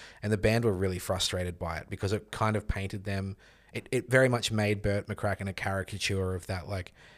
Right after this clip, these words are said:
you know, drug-addled lead singer, which, I mean, he was,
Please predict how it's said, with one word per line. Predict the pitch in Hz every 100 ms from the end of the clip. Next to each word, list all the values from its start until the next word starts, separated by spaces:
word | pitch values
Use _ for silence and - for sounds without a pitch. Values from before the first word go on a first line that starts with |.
| -
you | 101
know, | 90
drug-addled | 92 98 92 92 92 92 90 - - -
lead | 101 95 92
singer, | - 98 -
which, | 101 110
I |
mean, | 104 101 98 - -
he | 104
was, | 95 131 120 90 73